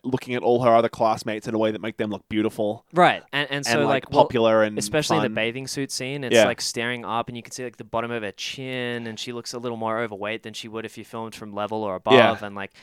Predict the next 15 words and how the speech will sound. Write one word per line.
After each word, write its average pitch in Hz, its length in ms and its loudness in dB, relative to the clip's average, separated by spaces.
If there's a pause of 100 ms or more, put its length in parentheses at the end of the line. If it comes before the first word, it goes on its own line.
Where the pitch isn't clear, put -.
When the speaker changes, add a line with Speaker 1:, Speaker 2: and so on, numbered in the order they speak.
(320)
Speaker 2:
it's 135 180 -6
just 196 220 -2 (220)
choosing 160 420 -2
its 123 160 -10
moments 107 380 -6
really 95 180 -8
well. 90 220 -10 (100)
Speaker 1:
I 196 80 2
think 185 140 -2
it's 147 120 -12
a 151 60 10
really, 165 400 10
really 156 280 10
well-made 113 440 6
film, 92 320 -2